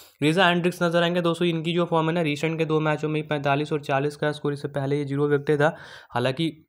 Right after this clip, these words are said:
सॉरी, डक पर आउट हुए थे। इससे पहले अगर आप इनका टी ट्वेंटी साउथ अफ्रीका रिकॉर्ड देखें तो दस मैचों में एक सौ तिरालीस रन, तेरह का ही औसत। और इनकी टीम अगर फर्स्टिंग बैटिंग करती है तो इनको हम पिक करेंगे, वरना हम रेजा हेंड्रिक को ड्रॉप करके भी जाएंगे। थोड़ी टॉस बेसिस पर डिपेंड करेगा। उसके बाद यहाँ पर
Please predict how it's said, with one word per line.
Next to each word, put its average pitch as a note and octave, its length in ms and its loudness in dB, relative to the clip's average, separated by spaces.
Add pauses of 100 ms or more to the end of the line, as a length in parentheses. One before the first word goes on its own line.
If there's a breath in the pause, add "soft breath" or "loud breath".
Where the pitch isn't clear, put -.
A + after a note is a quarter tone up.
सॉरी, C#3+ 340 -2
डक C3+ 280 -4
पर D3+ 140 4
आउट D3 160 2
हुए D3 120 2
थे। D#3 100 -2
इससे D#3 160 -4
पहले D3 260 2
अगर D#3 140 -2
आप D3 120 -4
इनका D3+ 320 -2 (380 loud breath)
टी D3 100 0
ट्वेंटी D#3 260 0
साउथ D3 280 2
अफ्रीका D3 260 0
रिकॉर्ड D3 260 2
देखें D3 180 -2
तो D#3 80 0
दस C#3+ 240 -2
मैचों C#3+ 280 -2
में C#3+ 80 -4
एक C#3+ 60 -6
सौ D3 100 -6
तिरालीस C#3 400 -2
रन, C#3+ 120 -2
तेरह C#3 240 -2
का D3 120 -4
ही D3 120 -2
औसत। C#3+ 300 0
और C#3+ 120 0
इनकी C#3 280 -2
टीम D3+ 200 -4
अगर D3 140 -2
फर्स्टिंग C#3+ 460 -6
बैटिंग C#3 340 -6
करती C#3 260 -4
है C#3+ 60 -2
तो C#3 100 -6
इनको C#3 200 -4
हम C#3 140 -6
पिक C#3 220 -6
करेंगे, D3+ 380 0 (440 loud breath)
वरना D3+ 280 0
हम D3+ 100 -2
रेजा C#3+ 260 -2
हेंड्रिक C#3+ 280 -4
को D3 80 0
ड्रॉप C3+ 300 -2
करके C3+ 240 -2
भी C3 120 -4
जाएंगे। B2+ 300 -4
थोड़ी E3 220 0
टॉस D3 280 0
बेसिस D3 220 -2
पर D3 120 -2
डिपेंड D3 380 -2
करेगा। D3 340 -2 (320 loud breath)
उसके C#3 220 -2
बाद E3 200 4
यहाँ E3 180 0
पर E3+ 180 2